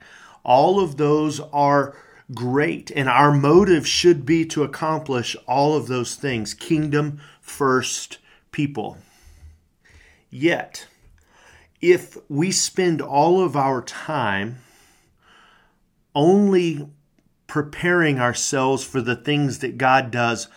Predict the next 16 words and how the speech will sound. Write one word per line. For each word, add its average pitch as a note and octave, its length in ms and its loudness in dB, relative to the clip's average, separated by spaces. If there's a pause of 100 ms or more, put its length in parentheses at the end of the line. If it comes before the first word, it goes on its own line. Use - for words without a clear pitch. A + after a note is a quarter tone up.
(420)
through F#3 380 0
us, - 560 -8 (640)
and B2+ 300 -2
we E3+ 160 4
neglect D3 800 -2
the D#3+ 100 -4
time E3 560 -2
that C#3 160 -6
we C3+ 120 -4
spend C#3 680 -2 (400)
with C#3+ 320 -2
him, A#2+ 340 -2 (300)
allowing C#3 640 2
him C3+ 300 -4
to C3+ 140 -4
work B2 520 0